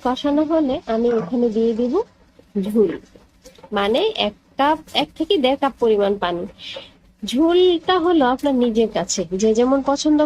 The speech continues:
করেন তেমনই দিতে পারেন। তো মাছ কষানো হয়ে গেছে আমার এ পর্যায়ে। এখন আমি এটাকে নেড়ে চেড়ে এর উপর ঝুলটা দিয়ে দিচ্ছি। এখন আমি দেড় কাপ পরিমাণ পানি এখানে অ্যাড করলাম, তারপর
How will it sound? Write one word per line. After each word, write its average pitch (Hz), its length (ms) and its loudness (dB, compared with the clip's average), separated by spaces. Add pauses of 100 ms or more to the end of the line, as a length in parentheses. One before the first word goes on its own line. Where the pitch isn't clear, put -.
করেন 330 200 2 (100)
তেমনই 247 440 2
দিতে 196 260 0
পারেন। 165 240 -4 (2000)
তো 285 60 -4 (100)
মাছ 277 160 0 (160)
কষানো 285 420 4 (380)
হয়ে 277 240 2
গেছে 294 220 0 (140)
আমার 339 200 2 (240)
এ - 100 -2
পর্যায়ে। 277 360 0 (200)
এখন 254 200 -4 (120)
আমি 262 160 2 (220)
এটাকে 247 260 -4 (100)
নেড়ে 262 240 2 (120)
চেড়ে 285 240 0 (160)
এর 208 160 -2
উপর 269 180 -2 (680)
ঝুলটা 233 380 0
দিয়ে 254 220 2
দিচ্ছি। 254 300 -4 (540)
এখন 214 240 -2
আমি 214 100 2 (100)
দেড় 247 240 2
কাপ 254 140 -2 (100)
পরিমাণ 226 280 2 (100)
পানি 220 180 2 (100)
এখানে 233 320 -2
অ্যাড 208 180 -2 (120)
করলাম, 269 320 -2 (800)
তারপর 226 260 0